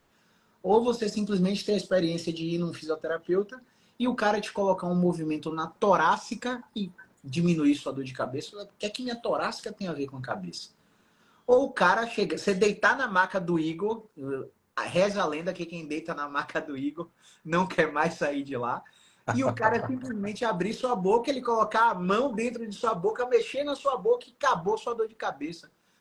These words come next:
Speaker 1: Claro que não é mágico assim, num processo de, de um atendimento, nem eu quero que pareça isso, mas é só pra desmi-, desmistificar essa crença de que, ah,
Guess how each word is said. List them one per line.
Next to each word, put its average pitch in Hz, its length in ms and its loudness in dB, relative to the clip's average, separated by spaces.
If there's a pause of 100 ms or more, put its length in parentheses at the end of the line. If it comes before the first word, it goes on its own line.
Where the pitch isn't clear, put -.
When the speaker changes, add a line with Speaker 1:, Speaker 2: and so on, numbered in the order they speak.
Speaker 1:
Claro 165 280 2
que 202 120 -8
não 202 100 -2
é 180 60 0
mágico 131 520 0
assim, 123 320 -6
num 127 140 -4
processo 123 520 -6
de, 120 220 -10 (500)
de 127 160 -4
um 123 80 -2
atendimento, 120 640 -8
nem 143 160 -4
eu 175 100 -2
quero 143 220 -4
que - 80 -18
pareça 147 560 0
isso, 113 340 -8
mas 143 360 -12 (320)
é 208 100 -2
só 226 180 -2
pra 247 140 2
desmi-, 233 460 -2
desmistificar 202 800 -8
essa 196 220 -10
crença 160 360 -12
de 233 120 -16
que, 233 240 -14 (360)
ah, 175 320 2